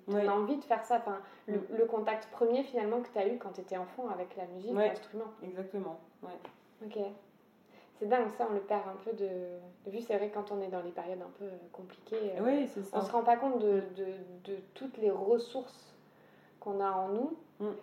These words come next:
Speaker 1: qui s'activent sans même qu'on s'en rende compte,
Speaker 2: Ouais.
Speaker 1: pour, euh, pour nous guider, euh, sur ce qui est juste pour nous, quoi.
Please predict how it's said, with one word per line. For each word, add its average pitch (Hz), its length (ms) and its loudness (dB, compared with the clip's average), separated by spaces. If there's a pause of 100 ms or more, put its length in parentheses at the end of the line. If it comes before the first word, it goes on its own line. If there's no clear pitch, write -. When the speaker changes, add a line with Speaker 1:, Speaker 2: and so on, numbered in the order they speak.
(120)
Speaker 1:
qui 208 120 -12
s'activent 220 500 -2
sans 247 180 -2
même 262 180 2
qu'on 226 120 -6
s'en 214 160 -8
rende 196 220 -8
compte, 247 200 -6
Speaker 2:
Ouais. 208 180 -2 (800)
Speaker 1:
pour, 202 200 -4
euh, 190 280 -2 (120)
pour 202 140 -10
nous 202 180 -4
guider, 214 400 4
euh, - 20 -4 (300)
sur - 240 -20
ce - 80 -20
qui - 120 -12
est 196 40 -6
juste 214 220 -14
pour 202 120 -10
nous, 226 140 -4
quoi. 190 160 -12